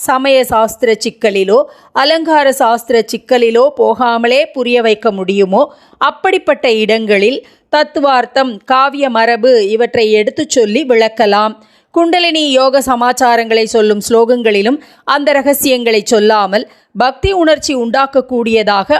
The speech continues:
அழகான வர்ணனையாக உள்ள விஷயங்களை மட்டும் எடுத்து காட்டலாம். சௌந்தர்ய லகரிக்கு அர்த்தம் சொல்லும்போது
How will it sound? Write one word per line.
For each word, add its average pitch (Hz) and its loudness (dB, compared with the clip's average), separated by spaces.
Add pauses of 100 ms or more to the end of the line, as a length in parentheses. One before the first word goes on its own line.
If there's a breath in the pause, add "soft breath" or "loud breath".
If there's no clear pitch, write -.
அழகான 233 0
வர்ணனையாக 220 0
உள்ள 208 2
விஷயங்களை 214 0
மட்டும் 190 -4
எடுத்து 254 -2
காட்டலாம். 214 -2 (460 soft breath)
சௌந்தர்ய 277 2
லகரிக்கு 247 0
அர்த்தம் 254 -2
சொல்லும்போது 247 2